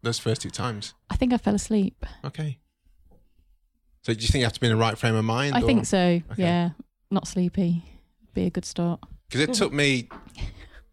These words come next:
Speaker 1: I think it took me two attempts to watch it. Even though I was enjoying it the first time, but I was just kind of thinking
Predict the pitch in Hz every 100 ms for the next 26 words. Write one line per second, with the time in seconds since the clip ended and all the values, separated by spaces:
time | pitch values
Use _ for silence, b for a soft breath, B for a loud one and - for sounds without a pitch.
0 | - _ 120 123 143 113 160 135 - 135
1 | 113 - 117 - 110 120 - - - -
2 | 143 131 110 117 123 127 139 113 104 -
3 | 131 120 - 95 101 107 110 - 104 95
4 | 110 107 101 101